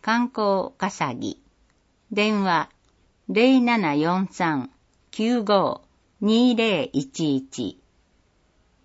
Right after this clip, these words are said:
笠木町商工会。電話、零七四三九五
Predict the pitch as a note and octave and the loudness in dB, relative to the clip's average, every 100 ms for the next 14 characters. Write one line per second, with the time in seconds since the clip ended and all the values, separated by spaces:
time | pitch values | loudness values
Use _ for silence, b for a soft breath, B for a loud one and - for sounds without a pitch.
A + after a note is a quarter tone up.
0 | _ - - C4+ B3 B3 - F#3 C#3 C3+ | _ -6 -2 0 0 -2 -2 0 0 -2
1 | G3 G#3 G#3 G3 C#3 - A#2+ - - _ | 0 0 2 2 2 -2 -4 -4 -10 _
2 | _ _ _ - F#3+ G3 F#3 F3 D3 - | _ _ _ -6 -2 0 -2 -2 -4 -6
3 | _ _ _ _ - G#3 B3+ A#3+ A#3+ F#3 | _ _ _ _ -2 2 2 2 0 0
4 | C#3 D3+ F3 F#3+ - F#3 D#3+ C3 - _ | 0 0 -2 -4 -6 -4 -4 -4 -10 _
5 | _ _ - G#3+ A#3 G3+ G3+ E3 - | _ _ -8 -4 -2 0 0 0 -4